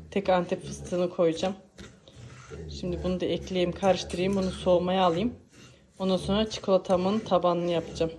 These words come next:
İnşallah bu da tam gelir. Diğeri fazla geldiydi. Bu da sanki az gibi geldi ama çok da kalın olmasın ya. Şey olmasın,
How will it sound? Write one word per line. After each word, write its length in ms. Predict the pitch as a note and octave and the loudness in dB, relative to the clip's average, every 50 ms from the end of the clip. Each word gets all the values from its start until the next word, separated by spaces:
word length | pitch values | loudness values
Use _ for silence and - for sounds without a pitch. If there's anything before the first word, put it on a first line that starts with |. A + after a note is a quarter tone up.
| - - - - - - - - - - - - - - - _ _ _ - - - - - - _ _ - F#3 | -14 -18 -20 -18 -18 -16 -16 -14 -14 -16 -16 -18 -20 -20 -20 _ _ _ -20 -20 -20 -20 -20 -20 _ _ -8 -6
İnşallah 420 | F3+ F3 - - F3 D#3+ E3+ F#3 - - | -6 -6 -2 -2 0 2 2 0 -2 -4
bu 100 | F3+ - | -2 0
da 180 | F#3+ G3 G3 F#3+ - - - | 0 0 0 -2 -6 -8 -2
tam 200 | - F3+ F3 F3 | -2 0 0 0
gelir. 220 | E3 E3 D#3+ D#3 D#3 - | 0 -2 -2 -2 -4 -4
Diğeri 220 | - F3 F3 F3 F3 | -4 -2 -2 -2 0
fazla 320 | - F3+ E3+ E3 E3 F3 | 0 0 0 2 0 -2
geldiydi. 520 | F3 - F3+ E3+ E3 E3 - - G#3+ G#3+ - - - - | -2 -2 -2 -4 -4 -6 -6 -8 -8 -8 -8 -14 -18 -10
Bu 40 | F3 | -8
da 80 | F3 F3 | -6 -4
sanki 340 | - F3+ F3 E3+ E3+ F#3 F3 | -4 -4 -4 -2 -2 0 0
az 180 | E3+ E3+ - | 0 0 -2
gibi 180 | - - E3+ - | -8 -12 -8 -4
geldi 260 | - E3+ E3 D#3+ G3 | -2 -2 0 0 0
ama 200 | A3 G#3 E3+ E3+ - - - - - - - | -2 -2 -4 -6 -8 -12 -18 -20 -20 -20 -6
çok 240 | - - F#3 - - | -2 -2 -2 0 0
da 120 | F3 E3+ | -2 0
kalın 260 | - F#3 F3+ E3+ F3 F3 | 4 4 4 4 4 2
olmasın 440 | E3+ E3+ E3+ E3+ E3 - - D#3+ | 2 2 0 -2 -2 -4 -4 -4
ya. 220 | D#3 D3+ D3 D3 D#3 - C#3 C3+ C#3 - C#3 - - - - - - - - - _ _ _ - - - - - _ _ - - - - - - - - - | -4 -2 -2 -4 -6 -6 -10 -12 -12 -12 -14 -14 -16 -20 -20 -20 -20 -20 -20 -20 _ _ _ -20 -20 -20 -20 -20 _ _ -20 -20 -20 -20 -20 -20 -20 -18 -16
Şey 260 | - - - D#3+ D#3+ | -14 -10 -6 -2 0
olmasın, 500 | E3 D#3+ D#3+ D#3+ D#3+ D#3+ D#3+ D#3+ E3 E3 | 0 0 0 -2 -4 -6 -6 -8 -8 -8